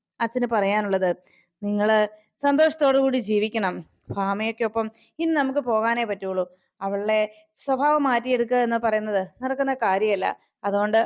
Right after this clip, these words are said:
അവൾക്കൊപ്പം നമുക്ക് സഞ്ചരിക്കാൻ പറ്റൂ, അത് മാത്രമേ ഇനി നിവൃത്തിയുള്ളൂ. ഞാനെന്തായാലും ഭാമയോട് ഒന്ന് ചോദിച്ചു നോക്കട്ടെ, ഭാമ വരുമോ എന്ന് ഉറപ്പില്ല. പിന്നെ മക്കള് സന്തോഷത്തോടെ ഇരിക്കെ, നിങ്ങൾക്കിടയിൽ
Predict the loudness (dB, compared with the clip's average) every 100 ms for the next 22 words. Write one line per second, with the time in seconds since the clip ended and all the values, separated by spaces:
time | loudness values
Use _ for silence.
0 | 2 0 0 0 0 0 0 -2 -4 -4
1 | -4 -4 -4 -6 -6 -6 -8 -10 _ -2
2 | 0 2 2 2 0 0 0 0 0 0
3 | 0 2 2 2 -2 _ -12 -4 -2 0
4 | 2 2 2 0 -4 -12 -20 -20 _ 0
5 | 2 2 2 2 0 0 -2 0 0 0
6 | 0 -2 -2 -2 -4 -6 _ _ -4 -2
7 | 0 -2 -2 -2 0 -2 -6 _ _ -2
8 | 0 0 -2 -2 -4 -14 -16 -12 -8 -8
9 | -8 -12 -4 0 0 -2 _ _ -2 0
10 | 2 2 2 0 0 -2 -2 -6 -18 -14
11 | -10 -8 -6 -2 -2